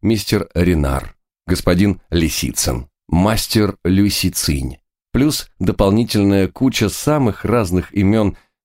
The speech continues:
на десятки европейских и азиатских языков. Лис отзывался на все.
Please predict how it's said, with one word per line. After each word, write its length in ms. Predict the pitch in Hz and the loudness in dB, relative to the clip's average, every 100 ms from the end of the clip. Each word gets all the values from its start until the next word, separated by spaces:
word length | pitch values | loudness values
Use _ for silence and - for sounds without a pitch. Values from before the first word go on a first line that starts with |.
| - | -2
на 120 | 98 | 0
десятки 460 | 92 95 113 - 101 | 0 0 -2 0 0
европейских 960 | 87 82 85 - 117 110 - 87 - | 2 2 0 0 -2 -2 -2 -6 -2
и 80 | 107 | 0
азиатских 720 | 95 80 85 78 76 - 69 | 0 0 0 0 -2 -6 -8
языков. 640 | 76 65 - 65 60 - - _ _ _ _ _ _ _ 90 | -4 -4 -4 -8 -8 -12 -18 _ _ _ _ _ _ _ -2
Лис 360 | 95 131 - | 0 0 0
отзывался 580 | 95 78 90 76 76 78 | -2 0 2 2 0 -2
на 100 | 78 | -2
все. 340 | - - - | -4 -8 -10